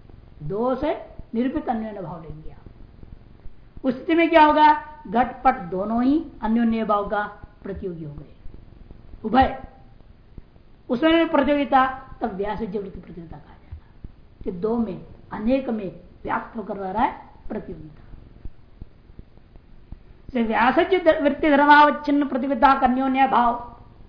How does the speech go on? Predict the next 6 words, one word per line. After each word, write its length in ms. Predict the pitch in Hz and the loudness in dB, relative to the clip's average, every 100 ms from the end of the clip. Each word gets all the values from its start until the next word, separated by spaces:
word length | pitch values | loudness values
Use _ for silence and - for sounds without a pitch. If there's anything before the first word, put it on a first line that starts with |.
| - - - - - | -18 -20 -16 -2 4
और 180 | 240 | 6
व्यासज 400 | 233 247 277 330 277 | 8 6 6 4 4
धर्मावच्छिन्न 580 | 277 285 269 - 269 | 8 8 8 4 0
प्रतियोगिता 340 | 240 233 240 277 - - - - 208 | 0 0 4 4 4 -6 -16 -10 -8
अत्यंता 500 | - 233 220 220 185 | -6 -2 -2 -2 -8
भाव 320 | 147 147 123 | -10 -12 -12